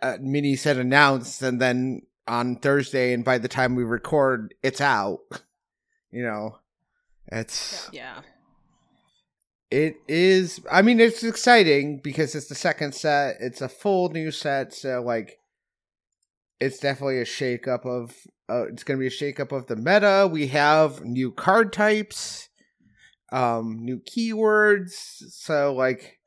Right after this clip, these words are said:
Speaker 1: definitely, definitely, definitely good, and it centers around, like,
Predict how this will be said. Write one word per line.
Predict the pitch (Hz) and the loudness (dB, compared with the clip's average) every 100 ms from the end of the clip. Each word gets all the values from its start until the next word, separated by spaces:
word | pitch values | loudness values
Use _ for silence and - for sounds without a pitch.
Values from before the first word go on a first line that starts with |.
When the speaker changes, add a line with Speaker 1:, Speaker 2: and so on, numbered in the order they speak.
| _ _ _ _ _ _ | _ _ _ _ _ _
Speaker 1:
definitely, | 170 196 190 170 160 147 139 - | 2 2 2 -2 0 0 -2 -8
definitely, | 123 151 139 143 135 | -2 -2 -2 -6 -4
definitely | 135 135 123 | -4 -4 -8
good, | 120 123 120 - - | -4 -2 -2 -6 -2
and | 135 135 127 | 0 2 0
it | 131 - _ _ _ - | -4 -6 _ _ _ -10
centers | 131 123 139 127 | -4 -2 -4 -4
around, | 139 135 143 147 143 135 | -2 2 2 2 -2 -4
like, | 135 127 - _ | -2 -4 -6 _